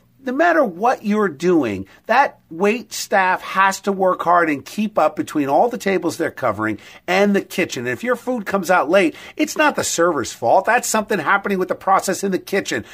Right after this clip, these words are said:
Remember, they take a lower hourly pay because they're living and expecting the tips. And if they're a little bit rude,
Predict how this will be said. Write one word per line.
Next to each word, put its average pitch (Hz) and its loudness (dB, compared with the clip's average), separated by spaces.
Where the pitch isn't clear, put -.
Remember, 214 2
they 147 2
take 202 -2
a 151 2
lower 185 4
hourly 214 4
pay 165 4
because 175 2
they're 180 4
living 202 4
and 170 -2
expecting 175 -2
the 165 -4
tips. - 0
And 175 2
if 185 -2
they're 185 4
a 175 6
little 226 4
bit 202 0
rude, 175 4